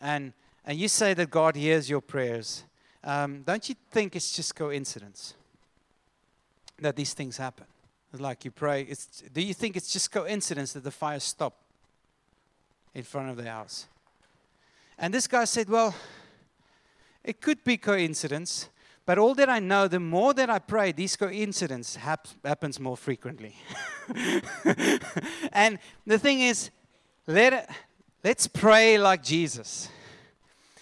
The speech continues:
And if you look at this prayer, it starts off with worship. It ta-, starts off with relationship with the Father. It, it's, it's about a king who sits on a throne that's coming to rule. You set the stage for the king to come in.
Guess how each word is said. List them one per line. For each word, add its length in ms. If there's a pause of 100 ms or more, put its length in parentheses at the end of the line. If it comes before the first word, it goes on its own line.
(180)
And 80
if 100
you 120
look 200
at 120
this 160
prayer, 440 (160)
it 140
starts 480
off 160
with 160
worship. 420 (260)
It 180
ta-, 160
starts 400
off 240
with 280
relationship 640
with 120
the 60
Father. 520 (260)
It, 140 (100)
it's, 280
it's 200
about 280
a 40
king 300
who 80
sits 320
on 100
a 60
throne 420 (220)
that's 240
coming 280
to 180
rule. 340 (180)
You 140
set 340 (260)
the 100
stage 640 (240)
for 240
the 80
king 320
to 120
come 280
in. 360